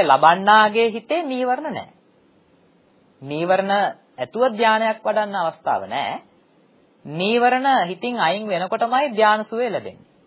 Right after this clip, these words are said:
එහෙනම් පින්වත්නි, මෙතන ඔන්න ප්‍රීතිය හා සුවය ලැබෙන ආකාරය සඳහන් වෙනවා. නීවරණ හිතින් යටපත්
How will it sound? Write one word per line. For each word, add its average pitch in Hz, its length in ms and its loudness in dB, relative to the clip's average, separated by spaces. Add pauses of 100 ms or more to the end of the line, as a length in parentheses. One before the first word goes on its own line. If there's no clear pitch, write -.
(1600)
එහෙනම් 180 260 -8
පින්වත්නි, 196 420 -4
මෙතන 185 240 -4
ඔන්න 185 240 -4 (1600)
ප්‍රීතිය 240 420 0
හා 247 320 4
සුවය 214 280 -2
ලැබෙන 214 280 0
ආකාරය 185 520 4
සඳහන් 156 420 -4
වෙනවා. 156 360 -4 (1080)
නීවරණ 262 680 0
හිතින් 262 400 -6
යටපත් 202 420 2